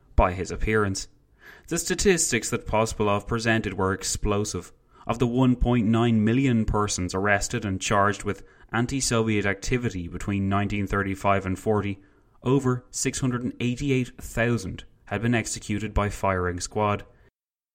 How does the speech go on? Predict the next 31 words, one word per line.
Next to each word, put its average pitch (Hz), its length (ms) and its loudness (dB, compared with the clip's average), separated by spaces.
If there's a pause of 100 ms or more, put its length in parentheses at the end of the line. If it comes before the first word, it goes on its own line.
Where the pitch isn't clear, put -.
(1120)
Eight 139 160 4
hundred 143 280 2
and 139 120 0
forty-eight 127 840 0
of 98 100 -8
the 104 100 0
one 107 220 2
thousand 104 540 0
nine 101 200 2
hundred 98 240 0
and 92 120 0
sixty-six - 560 -2
delegates 110 540 2
at 98 100 -6
the 92 220 -4 (240)
nineteen 98 400 2
thirty-four 101 640 -2
Party 92 340 2
Congress 113 580 0 (320)
would 127 140 0
be 147 100 0
shot 104 420 2 (200)
on 120 120 0
Stalin's 117 520 -2
orders. 107 480 -2 (440)
Stalin 160 400 4
also 151 280 2
had 127 140 0
arrested 120 460 2
and 110 140 2
shot 110 320 2